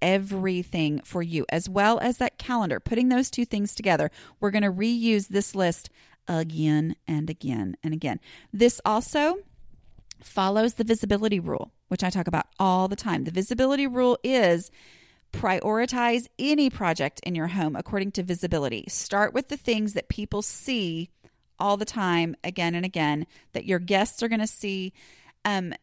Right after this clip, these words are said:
because then you will make actual visible progress. Don't hyper-focus on something that nobody's ever gonna see, okay? So, room prioritization list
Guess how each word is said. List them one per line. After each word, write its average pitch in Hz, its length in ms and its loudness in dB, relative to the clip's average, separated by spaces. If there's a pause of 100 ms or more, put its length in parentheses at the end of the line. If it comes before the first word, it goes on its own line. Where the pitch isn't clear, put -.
because 220 800 2
then 240 380 0
you 233 140 -2
will 208 120 -2
make 190 280 -4
actual 185 480 -4
visible 170 400 -4
progress. - 560 -4 (340)
Don't 214 420 2 (120)
hyper-focus 226 680 -2
on 185 140 -4
something 185 340 -4
that - 120 -6
nobody's 165 380 0
ever 151 160 -4
gonna 151 160 -4
see, - 260 -10 (160)
okay? 220 240 0 (300)
So, - 160 4 (520)
room 262 280 4
prioritization 262 760 2
list 220 300 -2